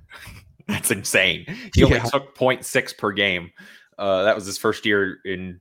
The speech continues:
Speaker 1: San Antonio. And then the year before that, he was at thirty-one, twenty-six, twenty-eight, twenty-six, twenty-eight, twenty-five. So he hasn't really, he's only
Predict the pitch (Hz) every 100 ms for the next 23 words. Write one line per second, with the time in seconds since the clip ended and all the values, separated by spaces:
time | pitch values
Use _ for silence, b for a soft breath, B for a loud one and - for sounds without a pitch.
0 | - - 95 87 95 95 87 82 82 B
1 | B B 98 101 101 107 127 117 - 120
2 | 113 117 113 98 95 95 - _ _ -
3 | - 110 107 101 101 101 101 95 110 104
4 | - - 101 - - - 104 101 92 92
5 | 95 98 - - 95 95 - 98 92 -
6 | - 95 98 92 90 90 90 _ - -
7 | 101 95 92 85 82 85 82 - 85 78
8 | B B B - 113 123 147 - 117 113
9 | 101 101 113 131 139 107 90